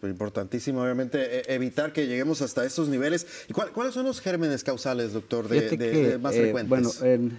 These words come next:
Speaker 2: en lo más frecuente en esta época son virus. Eh, casi el noventa por ciento de las infecciones respiratorias en esta época son virus.
Speaker 1: Ujú.
Speaker 2: Sin embargo, hay otro porcentaje importante y no, no nada despreciable, son las, eh, bacterias, ¿no?
Speaker 1: Ok.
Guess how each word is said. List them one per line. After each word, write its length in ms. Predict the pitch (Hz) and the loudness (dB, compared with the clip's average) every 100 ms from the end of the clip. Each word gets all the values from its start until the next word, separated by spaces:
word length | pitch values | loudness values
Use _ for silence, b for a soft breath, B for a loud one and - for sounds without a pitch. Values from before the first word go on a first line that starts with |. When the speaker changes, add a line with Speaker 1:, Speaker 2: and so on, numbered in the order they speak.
| - | -4
Speaker 2:
en 800 | 123 120 117 113 110 104 110 120 | 0 0 0 -2 -4 -6 -6 -2
lo 80 | 127 | 2
más 180 | 175 | 2
frecuente 600 | - 208 180 170 - 175 151 | 2 0 2 0 2 4 4
en 100 | 131 | 2
esta 220 | - 147 | 0 0
época 400 | 147 151 - 127 | 0 -4 -2 -4
son 220 | - 120 | 0 0
virus. 380 | 110 101 92 - | 2 0 -2 -6
Eh, 160 | 110 101 | -8 -2
casi 200 | 143 170 | 0 4
el 80 | 151 | 4
noventa 280 | 139 151 160 | 2 0 -2
por 200 | - - | -4 -6
ciento 440 | 131 131 143 147 | -2 0 0 -2
de 60 | 117 | -2
las 160 | 104 | -4
infecciones 460 | 98 104 101 113 123 | -6 -10 -6 -6 -4
respiratorias 640 | 120 - 101 101 107 117 101 | -8 -6 -6 -4 -6 -4 -6
en 100 | 107 | -8
esta 180 | - | -8
época 340 | 110 - - 98 | -10 -10 -12 -12
son 240 | - 95 | -10 -8
virus. 280 | 101 123 107 | -4 -4 -4
Speaker 1:
Ujú. 320 | 110 101 117 165 | -8 -8 -8 -8
Speaker 2:
Sin 160 | - 143 | 2 4
embargo, 300 | 143 147 143 | 6 6 6
hay 120 | 143 | 6
otro 260 | 135 143 123 | 4 0 -2
porcentaje 520 | - 107 104 120 127 | -4 -6 -4 -2 -2
importante 560 | 120 110 - 110 113 | -4 -8 -6 -4 0
y 60 | 156 | 0
no, 160 | 110 113 | 2 2
no 240 | 110 107 | 2 0
nada 260 | 110 113 113 | 0 0 0
despreciable, 580 | 107 107 101 101 117 | -4 -10 -6 -4 -2
son 200 | 113 107 | -4 -4
las, 200 | 110 101 | -6 -8
eh, 60 | - 90 85 80 | -12 -12 -12 -12
bacterias, 520 | 95 101 - 92 85 85 | -8 -6 -2 -2 -2 -8
¿no? 360 | 104 - - 98 | -12 -18 -12 -12
Speaker 1:
Ok. 240 | - - | -10 -14